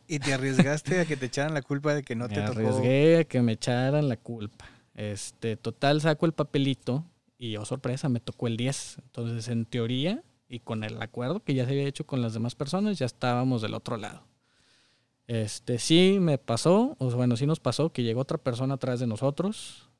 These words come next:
Speaker 2: Este, el señor llega con, con esta nueva pareja y les toca la ventana y les dice lo mismo, sacan el papelito y el papelito que quedaba era el once.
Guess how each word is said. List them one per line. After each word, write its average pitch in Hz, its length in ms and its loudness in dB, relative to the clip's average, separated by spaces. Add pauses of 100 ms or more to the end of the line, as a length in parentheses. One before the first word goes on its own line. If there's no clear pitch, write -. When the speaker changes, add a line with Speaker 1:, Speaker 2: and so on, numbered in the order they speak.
Speaker 2:
Este, 110 600 -10
el 104 100 -8
señor 113 400 -2
llega 123 500 0 (120)
con, - 280 -10 (160)
con 113 180 -18
esta 117 380 -4
nueva 113 440 -4
pareja 120 600 -2
y 117 160 -2
les 107 240 -6
toca 123 240 -6
la 113 140 -2
ventana 139 560 0
y - 20 0
les 110 160 -2
dice 127 180 -4
lo 123 120 0
mismo, 147 400 2
sacan 127 300 0
el 110 100 -4
papelito 131 420 -4
y 127 40 -2
el 117 40 -6
papelito 117 400 -6
que 120 120 -10
quedaba 113 360 -4
era 117 100 -4
el 110 100 -6
once. - 260 -12